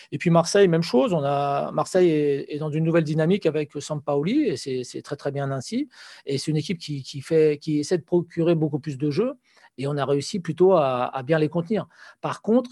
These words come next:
il faut admettre aussi que quand on doit faire le jeu, on a un peu plus de difficultés. Donc, euh, quand on doit prendre le jeu à notre compte, on peut avoir des difficultés. On peut avoir des difficultés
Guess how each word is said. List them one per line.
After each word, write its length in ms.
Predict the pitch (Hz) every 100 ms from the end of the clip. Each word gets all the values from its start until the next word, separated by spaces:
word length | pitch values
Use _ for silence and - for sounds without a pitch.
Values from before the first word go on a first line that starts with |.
| -
il 160 | 147
faut 140 | 139 156
admettre 360 | 139 147 139
aussi 360 | 131 - 233 262
que 80 | 151
quand 280 | - 165 160
on 60 |
doit 200 | 139 143
faire 220 | 139 151
le 140 | 135 135
jeu, 220 | 131 220
on 80 | 202
a 60 |
un 40 | 127
peu 80 | 123
plus 140 | 139
de 60 | 127
difficultés. 560 | 135 147 214 190 269 247 _ _ _ _
Donc, 360 | 123 160 165 165
euh, 300 | 135 135 131
quand 180 | 147 131
on 40 |
doit 120 | 143
prendre 180 | 143 147
le 40 |
jeu 120 | 139 143
à 20 |
notre 180 | 139 -
compte, 260 | 220 247
on 80 | 170
peut 140 | -
avoir 200 | 160 165
des 100 | 135
difficultés. 580 | 135 143 139 175 240 262 _ _
On 100 | 147
peut 80 | 139
avoir 140 | 208 196
des 100 | 196
difficultés 720 | 175 180 185 170 196 175